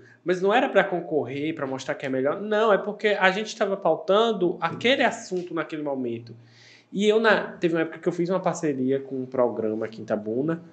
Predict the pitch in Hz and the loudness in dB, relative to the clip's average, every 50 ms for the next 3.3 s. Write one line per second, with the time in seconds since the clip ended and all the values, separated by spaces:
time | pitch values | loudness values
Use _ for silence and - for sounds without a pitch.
0 | - _ _ _ 135 143 143 143 135 139 135 147 160 175 165 139 139 139 139 135 | -20 _ _ _ -2 0 2 4 4 4 4 4 2 4 4 2 2 0 0 -2
1 | 123 - - - - _ _ _ _ _ _ 151 160 190 214 220 - - 202 214 | -6 -8 -10 -14 -20 _ _ _ _ _ _ -2 0 0 0 0 0 0 0 0
2 | 233 254 233 220 202 190 160 143 143 135 - - 123 120 120 120 143 190 202 - | 2 0 -2 0 2 2 2 2 0 -4 -4 -4 -2 2 6 6 8 8 6 4
3 | - 143 117 110 - | 0 -4 -4 -6 -8